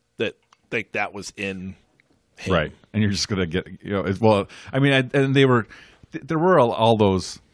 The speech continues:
Speaker 2: little, uh, foreshadowing things, like the numbers, you know, like, "Oh, numbers matter." That he realized it was
Speaker 1: Sure.
Speaker 2: fourteen, uh,
Speaker 1: Also,
Speaker 2: fourteen thirty-five. I love you,
Speaker 1: the whole
Speaker 2: Melissa.
Speaker 1: family didn't know. They couldn't get in her phone. Like,
Speaker 2: Right.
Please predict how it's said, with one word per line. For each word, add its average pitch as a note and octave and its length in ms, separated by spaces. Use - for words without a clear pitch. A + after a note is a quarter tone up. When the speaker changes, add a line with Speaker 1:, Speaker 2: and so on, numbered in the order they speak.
Speaker 2:
little, G#2 500
uh, F2+ 460
foreshadowing G#2 720
things, F2+ 360
like E2 140
the E2+ 100
numbers, E2+ 640
you F2 80
know, D#2+ 100
like, D#2 140
"Oh, A2 100
numbers F#2+ 380
matter." F2 420
That D#2 240
he E2 180
realized D#2+ 320
it - 60
was D3+ 80
Speaker 1:
Sure. G#3+ 60
Speaker 2:
fourteen, E2 580
uh, D#2+ 380
Speaker 1:
Also, E3 240
Speaker 2:
fourteen E3 220
thirty-five. E2+ 500
I F2 60
love E2+ 180
you, E2 60
Speaker 1:
the D#3 80
whole E3+ 80
Speaker 2:
Melissa. E3 160
Speaker 1:
family E3 220
didn't D3+ 220
know. D3 300
They C#3+ 120
couldn't D3+ 200
get D#3 120
in C#3+ 60
her C#3 100
phone. C#3+ 280
Like, A#2 100
Speaker 2:
Right. F#2+ 160